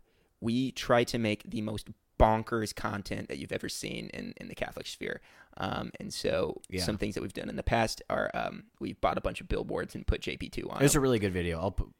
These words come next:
Speaker 2: Regan, put it in the description. Put the link to that one in the description.
Speaker 1: Thank you. And then, um, one thing that we just did on, we just filmed this on Saturday, hoping to release it later this month. Like, I got some of my friends together. Um, they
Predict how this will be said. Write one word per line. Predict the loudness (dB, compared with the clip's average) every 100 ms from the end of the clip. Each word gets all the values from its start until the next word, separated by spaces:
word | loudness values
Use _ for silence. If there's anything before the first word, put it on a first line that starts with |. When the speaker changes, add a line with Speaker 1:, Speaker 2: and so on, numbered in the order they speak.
| -2
Speaker 2:
Regan, | 4 6 6
put | 6 4
it |
in | 4
the | 0
description. | 0 -2 -4 -4 -10 -6
Put | -4
the | -4
link | -4 -6
to | -6
that | -6
one | -8
in | -10
the | -12
description. | -14 -18 -18 -20 -20 _ _ _ -4
Speaker 1:
Thank | -4 -4
you. | -14 -16 -20 -16 -2
And | 2 4
then, | 4
um, | 4 2 -2
one | 0 2
thing | 2
that | 2
we | 0
just | 0 -2 0
did | 0
on, | 0 -2
we | -2
just | -2 0
filmed | 0 0
this | -2
on | -6
Saturday, | 0 2 2 0 0 -2
hoping | -2 -4 -4 -8
to | -10
release | -10 -10 -10 -10
it | -10
later | -10 -8
this | -8 -4
month. | 0 0 -2 -20 -8
Like, | 0 0 2
I | 2
got | 4 4 0 -6
some | -4
of | -2
my | 0
friends | 0 0 0 -4
together. | -4 0 2 2 0
Um, | -2 -4 -4
they | -2 -2